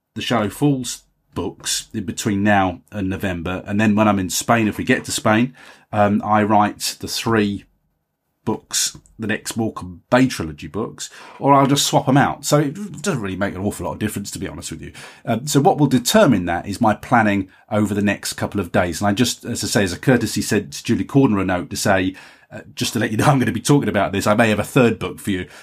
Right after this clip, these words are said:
um, you know, to drop on your plate before, um, you know, Christmas or round about sort of, oh, I don't know when it will be finished. It'll be, when will I finish it? Well, it'll be end of, uh, October. I'll finish it at the end of October. So there may be another book sort of coming,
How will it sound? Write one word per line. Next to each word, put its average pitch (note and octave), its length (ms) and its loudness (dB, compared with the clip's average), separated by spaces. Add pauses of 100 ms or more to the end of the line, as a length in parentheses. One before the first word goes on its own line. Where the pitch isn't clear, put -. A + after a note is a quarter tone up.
(120)
um, F#2 300 0
you A2+ 80 4
know, F#2+ 100 2
to - 140 -2
drop - 260 2
on G#2 100 2
your F#2+ 120 -2
plate F2+ 280 0
before, F#2 560 -2
um, F#2 360 0
you G#2+ 100 -2
know, F2 120 0
Christmas - 440 -2
or F#2 60 0
round F#2 220 4
about F2 360 0
sort F#2+ 140 -4
of, - 180 -10 (180)
oh, F#2+ 120 -12
I - 40 -10
don't F#2+ 100 -6
know G2 60 -8
when F#2+ 120 -2
it F#2 100 -6
will F2 80 -10
be F2 180 -4
finished. F2+ 380 -4
It'll C#2+ 140 -6
be, F#2+ 380 0 (420)
when A#2 120 0
will A2 120 6
I G2+ 100 6
finish E2+ 340 -2
it? D#2+ 120 -6
Well, F#2+ 160 -2
it'll F#2+ 120 -4
be A2 140 4
end F#2+ 160 2
of, - 400 -6 (100)
uh, F#2+ 640 -4
October. F#2+ 460 0
I'll G#2+ 120 4
finish - 280 -2
it G2 40 -2
at C#2+ 60 -6
the G2+ 80 0
end G2 140 -2
of F2+ 80 0
October. F2+ 480 -2
So F2+ 280 0 (260)
there G#2 100 -2
may G#2 160 6
be G#2 80 2
another G2 240 2
book - 300 -4
sort E2+ 120 -4
of - 60 -16
coming, F2+ 480 -2